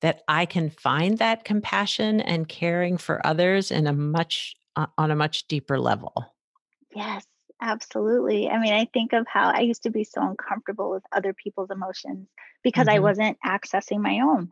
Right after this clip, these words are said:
Speaker 2: So if I was around someone and they started crying and they were so emotional, I would think,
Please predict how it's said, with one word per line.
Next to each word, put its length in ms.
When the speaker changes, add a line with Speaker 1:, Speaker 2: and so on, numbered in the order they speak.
Speaker 2:
So 180
if 120
I 120
was 180
around 360
someone 260
and 100
they 80
started 300
crying 420
and 80
they 40
were 100
so 140
emotional, 520
I 140
would 160
think, 260